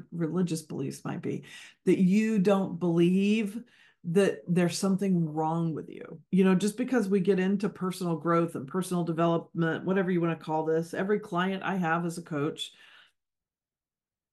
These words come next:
There's not something wrong with them. That's not why they're working with me. It's like,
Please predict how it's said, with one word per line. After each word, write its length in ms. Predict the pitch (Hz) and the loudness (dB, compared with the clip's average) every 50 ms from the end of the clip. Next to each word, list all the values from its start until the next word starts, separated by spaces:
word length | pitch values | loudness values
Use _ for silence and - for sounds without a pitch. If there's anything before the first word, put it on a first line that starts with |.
| - | -6
There's 180 | 185 226 214 233 | -2 -2 0 0
not 180 | 262 254 - - | 0 0 0 0
something 320 | 202 175 170 180 160 156 | -2 -2 0 0 -2 0
wrong 300 | 151 156 131 156 165 151 | 0 -2 -2 -2 -2 -2
with 160 | 151 165 156 | -2 -2 0
them. 220 | 160 180 202 233 240 | 0 0 2 2 0
That's 220 | 269 285 - - | 0 -2 -4 -4
not 120 | - - | -4 -2
why 140 | 156 156 156 | -2 -2 -2
they're 180 | 147 151 151 151 | -2 -2 -2 -2
working 420 | 160 170 156 156 - - 147 151 | -2 -2 -2 -4 -4 -4 -4 -2
with 200 | 160 160 156 160 | 0 -2 -2 0
me. 260 | 180 202 220 240 240 | 0 0 0 0 0
It's 160 | 240 214 220 - | -2 -2 -2 -2
like, 280 | 254 254 254 - - | -2 -2 -2 -4 -8